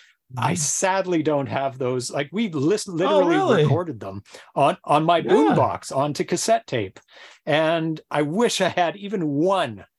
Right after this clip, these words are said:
Speaker 1: of those, but, you know, other music was more important than stupid radio shows, and I recorded over top of those, of course.
Speaker 2: Oh, no.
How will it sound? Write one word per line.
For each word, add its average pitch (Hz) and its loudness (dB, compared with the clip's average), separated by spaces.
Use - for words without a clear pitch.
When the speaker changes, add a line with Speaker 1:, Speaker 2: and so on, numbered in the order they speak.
Speaker 1:
of 120 -4
those, 117 0
but, 131 0
you 160 2
know, 170 2
other 151 0
music 156 0
was 123 -4
more 143 -2
important 143 -6
than 123 -2
stupid 143 -4
radio 131 2
shows, 127 -4
and 131 -4
I 117 -2
recorded 131 -4
over 139 -2
top 127 -4
of 113 -6
those, 117 -4
of 110 -8
course. 233 2
Speaker 2:
Oh, 190 -4
no. - -4